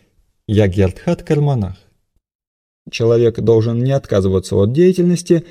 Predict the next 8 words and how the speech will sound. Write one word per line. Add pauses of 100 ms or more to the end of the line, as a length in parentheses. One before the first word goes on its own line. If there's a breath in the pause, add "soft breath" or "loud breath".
(220 loud breath)
но
выполнять
свои
обязанности
только
во
имя
Ягьи,